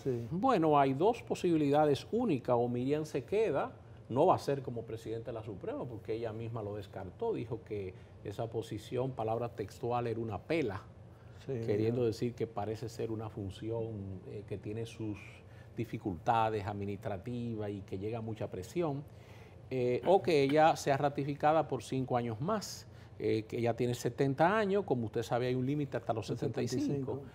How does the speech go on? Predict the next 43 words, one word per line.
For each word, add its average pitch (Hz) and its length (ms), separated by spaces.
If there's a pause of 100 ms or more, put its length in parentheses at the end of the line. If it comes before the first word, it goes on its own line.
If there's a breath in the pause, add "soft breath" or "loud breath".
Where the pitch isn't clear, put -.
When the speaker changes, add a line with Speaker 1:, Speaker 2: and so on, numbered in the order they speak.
(180 loud breath)
Speaker 2:
eh, 113 60
los 117 260
otros 123 300
serían 123 280
por 117 200
siete 120 380
años. 170 520 (460 loud breath)
Eh, 117 420 (140)
esas 135 240
son 185 160
las 160 160
únicas 160 380
dos 135 180
posibilidades. 98 800 (200)
Yo 135 120
creo 190 200
que 175 80
eso 165 160
va 165 80
a - 20
depender 156 460
mucho 156 600 (320 loud breath)
Speaker 1:
¿Y 175 80
la 190 100
Speaker 2:
de - 60
Speaker 1:
presidencia 202 520
de 185 80
la 170 100
sada 123 340
que 131 120
ella 127 160
tiene? 104 340 (720)
¿Podría 127 280
Speaker 2:
No, - 40
Speaker 1:
preservar? 160 400
Speaker 2:
sería, 127 480
no, 131 360 (100)
no 127 200
creo. 120 300
Bueno, 135 340
habría 123 280
que 123 100
ver. 95 220